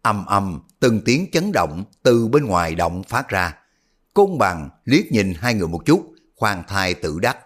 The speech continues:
đi ra ngoài cười nói, "Đi theo ta." Hai người nào nào ngay sau đó đuổi theo, nhưng mà chờ đến khi ra trước cửa động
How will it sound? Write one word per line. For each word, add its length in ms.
đi 160
ra 120
ngoài 380
cười 200
nói, 240
"Đi 240
theo 140
ta." 300
Hai 220
người 360
nào 240
nào 300
ngay 260
sau 180
đó 280
đuổi 180
theo, 220
nhưng 100
mà 80
chờ 240
đến 260
khi 180
ra 160
trước 220
cửa 120
động 320